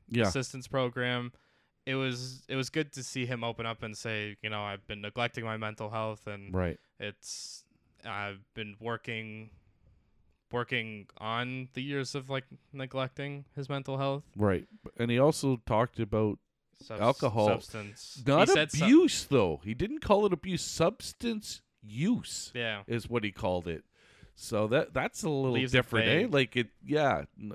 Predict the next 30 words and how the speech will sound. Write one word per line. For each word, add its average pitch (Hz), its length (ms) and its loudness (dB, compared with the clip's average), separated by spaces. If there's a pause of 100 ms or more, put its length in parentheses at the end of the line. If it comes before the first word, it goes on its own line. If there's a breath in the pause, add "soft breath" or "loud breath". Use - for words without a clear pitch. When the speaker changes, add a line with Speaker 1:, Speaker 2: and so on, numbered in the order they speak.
Speaker 1:
I'm 98 180 -4
not 135 220 -2
an 180 140 -4
alcoholic 135 640 0
or 107 120 0
a 107 40 -2
druggie, 104 640 -2 (540 soft breath)
but 98 180 0
I'm 95 600 -2 (340)
b-, 101 200 -2 (140)
maybe 110 480 -2 (180)
using 113 600 2
it 95 160 -4
as 85 180 -2
a 78 60 -8
crutch - 440 -6
or 71 60 -8
something 78 400 -8
is, 92 200 -4
is 131 220 -6
kind 151 280 0
of 135 80 0
the 123 80 2
way 117 260 2
when 107 160 -2
he 104 100 -6
said 113 220 -4
it 147 140 -6
that 151 180 2
way, 190 280 2